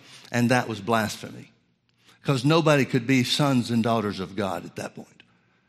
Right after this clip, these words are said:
The Old Testament prophets had prophesied that it would be, but it hadn't become so yet.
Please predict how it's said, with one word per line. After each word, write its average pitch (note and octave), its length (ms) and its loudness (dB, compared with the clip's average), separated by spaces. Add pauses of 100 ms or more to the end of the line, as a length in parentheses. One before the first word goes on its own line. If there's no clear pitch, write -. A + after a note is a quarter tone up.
(2500)
The B2 100 2
Old C3 140 2
Testament C3+ 340 0
prophets B2+ 360 0
had F#2+ 120 -12
prophesied C3 580 0
that A#2 100 -12
it A#2 100 -16
would G2+ 180 -6
be, - 220 -14 (1500)
but C#3 140 4
it B2 100 2
hadn't B2+ 320 4
become C3 320 0
so A#2 200 -2
yet. G2+ 300 -6